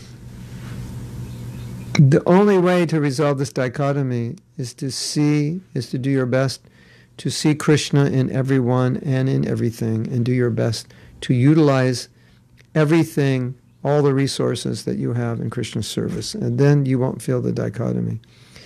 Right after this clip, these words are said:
You're feeling the dichotomy because when you go to work, you're forgetting Krishna, which is common for, for devotees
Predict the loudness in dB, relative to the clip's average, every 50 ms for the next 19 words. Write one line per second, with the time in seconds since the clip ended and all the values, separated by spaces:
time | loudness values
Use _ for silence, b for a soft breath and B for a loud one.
0 | B B B B B B B B B 2 2 2 2 4 4 4 6 6 6 4
1 | 4 2 2 2 2 2 2 2 2 2 2 4 2 2 2 2 0 0 -2 -2
2 | -2 -2 -2 -2 -2 -2 -2 0 2 2 2 2 2 0 0 2 2 0 0 -2
3 | -4 -6 -6 -4 -6 -4 -2 -2 -2 -2 -4 -4 -6 -8 -10 -10 -10 -10 -10 -10
4 | -10 -14 _ _ _ _ _ _ _ b b b b b b b b b b b
5 | 0 2 4 4 4 4 2 2 0 0 2 4 4 6 4 4 4 2 2 0
6 | 0 0 2 0 0 -2 -6 -10 -14 -16 -18 -20 -20 -14 -8 -4 -2 -2 -2 -2
7 | -4 -6 -10 -8 -8 -6 -2 0 0 0 0 0 -2 -4 -4 -8 -14 -20